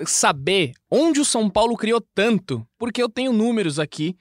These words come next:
que comprovam que o São Paulo não criou muito ontem. O Diniz tem toda aquela história, é, no Fluminense, teve o jogo Fluminense C S A que ele sempre fala que criou vinte e duas oportunidades de jogo, de gol e et cetera. Ontem,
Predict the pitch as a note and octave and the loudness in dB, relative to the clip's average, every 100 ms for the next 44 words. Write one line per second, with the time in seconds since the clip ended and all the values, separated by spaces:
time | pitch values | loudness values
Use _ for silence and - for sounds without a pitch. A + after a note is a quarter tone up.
0 | _ - F#3+ B3+ A#3+ F#3+ F#3+ E3+ D#3+ F#3 | _ -16 -4 -2 0 0 2 0 -2 -4
1 | G3+ G3+ F#3 G#3 G#3+ G3 G#3 D4 - C4 | -2 -2 0 0 2 2 2 0 0 0
2 | G#3+ B3 G3+ A3+ A3 F#3+ C#3 B2 A#2+ F3+ | 2 2 2 0 0 0 -2 -2 -4 -2
3 | G3 G#3+ A#3 G#3+ G3 G3 G#3 G3 G3 E3 | 0 0 0 -2 -4 -2 -2 -2 -2 -4
4 | - E3+ F3+ D#3+ D3 - - - C#3 E3 | 0 2 2 2 0 -4 -20 -4 -2 0
5 | D#3+ A3 G#3 G3+ F#3+ F#3+ F#3 G3 F#3+ G3 | 0 0 0 0 -2 -4 -2 -2 -2 -4
6 | F#3+ G3 - G3 F#3 - F3 F#3 F3+ D#3 | -2 -2 -2 -2 -2 0 0 0 -2 -4
7 | - A3 G3+ - D3+ F#3 D#3 B2 _ _ | -4 -4 -6 -4 0 0 0 -4 _ _
8 | _ - D#3+ G3 G3 C3 G#3+ B3+ F#3+ F#3 | _ -16 -4 0 0 0 -2 -2 -4 -2
9 | F#3+ F3+ F3+ E3 E3+ D#3+ E3+ D3+ C#3+ B2 | 0 -2 -4 -4 -2 0 0 -2 -2 0
10 | D3 G3 F3+ E3+ C#3+ C#3 D#3 F#3+ D#3+ D#3 | 2 2 2 -2 -6 -2 2 2 2 0
11 | - G#3+ G#3+ - - - - A3+ C#4+ G#3 | -2 -4 -4 -8 -14 -20 -4 0 2 0
12 | B2+ G2 | -4 -6